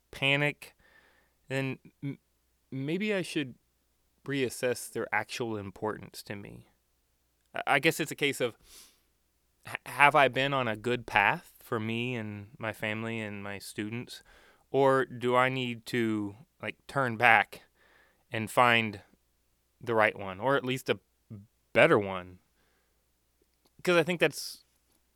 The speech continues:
what we found here. Maybe some of us had our faith placed in the wrong things, maybe in the wrong people,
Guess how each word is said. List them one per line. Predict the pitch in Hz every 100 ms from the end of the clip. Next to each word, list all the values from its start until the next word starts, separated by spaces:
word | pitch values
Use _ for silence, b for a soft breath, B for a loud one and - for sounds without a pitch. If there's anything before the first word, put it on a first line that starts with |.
| _
what | - 127
we |
found | 127 127 143 127
here. | 104 101 110
Maybe | 127 143 135 127 - _ _ _ _
some | - 156
of | 143
us | 131 123
had | - 123 113 -
our | 117 113
faith | - 120 107 -
placed | 117 110 -
in | 107
the | 104
wrong | 107 107 101
things, | - 107 98 95 - - _ _ _ _ _ _ _ _ _ -
maybe | 110 107 110
in | 107
the | 104
wrong | 104 107 98
people, | - 110 113 -